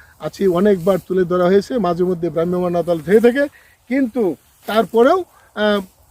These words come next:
যখন ভ্রাম্যমাণ আদালত শেষ হয়ে যায়, পরক্ষণেই আবার দেখা যায় সেখানে সেই সিন্ডিকেট করে, এ, বাজারে এই কৃষকদেরকে ঠকিয়ে তারা, আ, অধিক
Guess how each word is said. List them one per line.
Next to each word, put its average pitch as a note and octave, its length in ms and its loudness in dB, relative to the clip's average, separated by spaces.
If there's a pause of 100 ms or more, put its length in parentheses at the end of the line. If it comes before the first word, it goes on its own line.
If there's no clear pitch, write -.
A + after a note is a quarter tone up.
(120)
যখন A3 320 0
ভ্রাম্যমাণ A3 400 4
আদালত A3 320 2
শেষ B3 300 -2
হয়ে C#4 80 0
যায়, C4+ 140 0
পরক্ষণেই A#3 640 0 (320)
আবার G#3 280 2
দেখা G3+ 260 0
যায় D4+ 180 2 (240)
সেখানে G#3 400 2
সেই G3 220 0
সিন্ডিকেট F#3+ 520 -2
করে, F3+ 260 0 (300)
এ, F3+ 160 0
বাজারে F#3+ 460 4 (340)
এই F3+ 140 0
কৃষকদেরকে A#3+ 640 0
ঠকিয়ে F#3 480 0 (280)
তারা, E3+ 320 0 (340)
আ, D#3+ 260 -2 (680)
অধিক G#3 260 4